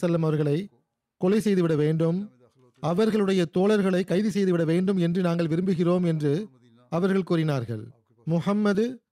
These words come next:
ஸல்லல்லாஹு அலைஹி வஸல்லம் அவர்கள் எங்கு உள்ளார்கள்?" என்று அவன் கேட்டான்.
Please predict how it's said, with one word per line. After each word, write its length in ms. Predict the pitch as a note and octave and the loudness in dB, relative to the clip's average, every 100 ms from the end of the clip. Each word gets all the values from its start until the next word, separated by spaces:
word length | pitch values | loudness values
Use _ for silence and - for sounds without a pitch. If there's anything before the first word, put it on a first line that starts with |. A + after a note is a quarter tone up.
| _ _ _ - | _ _ _ -4
ஸல்லல்லாஹு 440 | F#3 F3 F3 F3 | 0 2 2 0
அலைஹி 160 | E3 E3 | 0 0
வஸல்லம் 320 | E3 D#3+ D#3 | 0 -2 -2
அவர்கள் 540 | D3 E3 E3+ D3+ C#3+ G#3+ _ _ _ _ _ - | -4 -2 0 0 -2 -6 _ _ _ _ _ -4
எங்கு 380 | E3+ G3+ A#3+ G#3 | -2 0 0 0
உள்ளார்கள்?" 380 | F#3+ F3+ G3+ | 0 0 0
என்று 180 | F#3 F3+ | 0 0
அவன் 120 | E3+ | -2
கேட்டான். 540 | D3+ C#3+ A#2 A#2+ A2 | -2 -4 -4 -6 -6